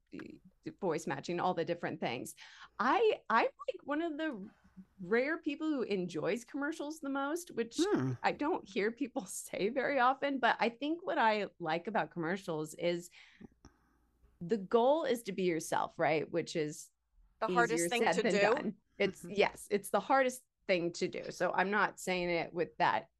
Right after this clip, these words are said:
Speaker 1: <laughs> that I just, like, have it, by no means. But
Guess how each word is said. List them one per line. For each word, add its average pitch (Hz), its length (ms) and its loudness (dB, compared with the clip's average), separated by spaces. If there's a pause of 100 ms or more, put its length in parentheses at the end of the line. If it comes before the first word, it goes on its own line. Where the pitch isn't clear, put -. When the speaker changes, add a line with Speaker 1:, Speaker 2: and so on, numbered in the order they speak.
(200)
Speaker 1:
<laughs> - 400 4
that 403 160 8
I 190 180 6
just, 160 240 -10
like, - 160 -6 (760)
have 240 280 2
it, - 260 0 (400)
by 190 140 4
no 214 260 4
means. 185 420 0 (240)
But 254 440 6